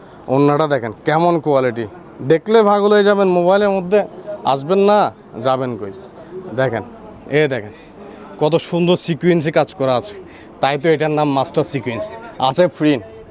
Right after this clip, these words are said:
আছে সিকোয়েন্স, আছে প্রিন্ট, আছে সিকোয়েন্স, আর লাগবে কি বলেন?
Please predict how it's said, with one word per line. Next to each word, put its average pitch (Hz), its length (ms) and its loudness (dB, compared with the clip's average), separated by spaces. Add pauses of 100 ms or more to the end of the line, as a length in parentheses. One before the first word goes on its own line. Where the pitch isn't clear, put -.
(120)
আছে 147 260 -2
সিকোয়েন্স, 120 540 -6 (260)
আছে 170 320 0
প্রিন্ট, 175 360 2 (360)
আছে 143 240 0
সিকোয়েন্স, 120 500 -6 (260)
আর 147 140 0
লাগবে 160 380 2
কি 131 120 -2
বলেন? 127 280 0